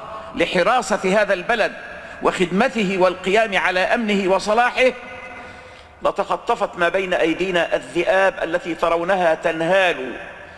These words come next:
في كل ميدان تتشاجر فيه ال-، يتشاجر فيه الناس مع بعضهم في الأوطان.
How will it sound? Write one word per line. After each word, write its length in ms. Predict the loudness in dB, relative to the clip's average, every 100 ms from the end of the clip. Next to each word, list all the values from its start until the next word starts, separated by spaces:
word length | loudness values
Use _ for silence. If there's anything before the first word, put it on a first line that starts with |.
| -20 -20 -16
في 260 | -6 -4
كل 400 | -2 -2 0 0
ميدان 880 | 2 2 0 2 4 4 0 -4 -6 -10 -14 -16 -12 -4
تتشاجر 720 | -2 0 2 2 4 2 -2
فيه 320 | -2 2 2
ال-، 340 | 2 -2 0 0
يتشاجر 540 | 0 0 2 2 0
فيه 200 | 0 0
الناس 260 | 2 0 2
مع 120 | 0
بعضهم 220 | 0 -2
في 80 | -2
الأوطان. 340 | -2 -2 -6